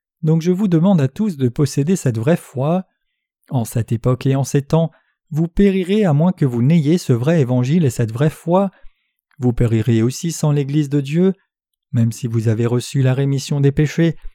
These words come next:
si vous cessez d'écouter la parole de Dieu même pendant un mois, vous commencerez à périr corps et esprit. Il y a davantage dans votre vie de foi que le seul fait d'aller au culte et d'écouter la parole de Dieu.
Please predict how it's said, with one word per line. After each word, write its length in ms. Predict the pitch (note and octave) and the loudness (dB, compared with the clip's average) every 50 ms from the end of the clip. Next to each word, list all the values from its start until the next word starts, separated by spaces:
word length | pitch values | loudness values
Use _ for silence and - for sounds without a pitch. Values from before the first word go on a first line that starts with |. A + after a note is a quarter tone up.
| _ _ _ _ _ | _ _ _ _ _
si 160 | - - - | -12 -4 -2
vous 140 | F3 E3 F3 | 0 0 0
cessez 420 | E3 - - F3+ E3 - - F#3 F#3 | -2 -2 -2 -2 -2 0 0 0 0
d'écouter 460 | E3+ F#3 - - F3 D#3+ - F3+ F#3 | 0 -2 0 -2 -4 0 2 2 4
la 120 | F3 E3 | 4 4
parole 320 | D3 - D#3 D3 D#3 D#3 D3 | 2 2 2 4 2 2 4
de 120 | D3+ D3+ | 2 0
Dieu 200 | C#3 D3 E3 F3 | 2 2 2 2
même 220 | E3+ C#3 A#2+ B2 | 4 4 2 2
pendant 400 | A#2 B2+ B2 A#2+ A2 A2+ A#2+ - - | 0 0 0 0 0 -2 -2 -2 -2
un 180 | - E3 E3+ | -2 0 0
mois, 260 | D#3 C#3+ C#3+ D#3 F3 E3+ | 0 0 0 0 -2 -2
vous 160 | B2+ B2 A2 | -2 -6 -8
commencerez 560 | - - D#3 D#3+ D3+ C#3 C3+ - - E3+ D#3 | -2 -2 -2 0 0 -2 -4 -2 0 0 2
à 80 | B2+ A#2 | 0 0
périr 460 | - C3 C3 C3 C#3+ D#3+ F3 - - | 0 0 0 0 0 0 -2 -2 -2
corps 220 | - C#3 C#3+ D3+ | -2 -2 0 0
et 80 | E3+ C#3 | 0 0
esprit. 540 | A#2 - - - - D3 D3+ D#3+ F3 F3 E3+ _ _ _ _ _ _ _ _ _ _ _ _ _ _ _ _ _ _ _ _ _ _ _ _ _ _ _ _ _ _ _ _ _ | -2 -4 -8 -6 -2 0 0 2 0 0 -2 _ _ _ _ _ _ _ _ _ _ _ _ _ _ _ _ _ _ _ _ _ _ _ _ _ _ _ _ _ _ _ _ _
Il 140 | - B2 A#2+ | -2 0 2
y 80 | B2 | 2
a 60 | A#2+ | 2
davantage 480 | A2+ B2+ B2 A#2+ C3+ C3 - C#3+ C#3 C3 | 2 0 2 2 0 0 0 0 0 2
dans 140 | B2 C3 A2+ | 2 0 0
votre 320 | G#2+ B2+ - - - C3 | 0 -2 -6 -2 -2 -2
vie 140 | A#2 C#3 C3+ | 0 0 0
de 100 | B2+ B2+ | 0 0
foi 280 | A#2+ - - D3 C#3+ C#3 | 0 -2 -2 -2 -2 0
que 120 | C#3 C#3 | 0 -2
le 140 | B2+ B2+ A#2+ | -2 -2 -4
seul 220 | - - D3 C3+ | -2 -2 -2 -2
fait 180 | B2 - D#3+ D3 | -2 -2 0 0
d'aller 240 | C#3 C3+ C3+ C3+ C3+ | 0 2 4 2 2
au 80 | C3 | 2
culte 320 | B2 - - D3+ C#3+ - D3 | -2 -6 -8 -8 -4 -2 -4
et 80 | C#3 | -2
d'écouter 400 | B2+ C3 - - C3+ - - D3+ | -2 -2 -4 -4 -8 -2 -2 0
la 100 | C#3 B2+ | 0 0
parole 300 | - - C3 B2+ C#3 C3 | 0 -2 -2 0 -2 0
de 100 | B2+ C#3 | 2 0
Dieu. 340 | C3+ B2 C3 C#3+ E3 E3+ D#3+ | 0 0 0 2 2 2 0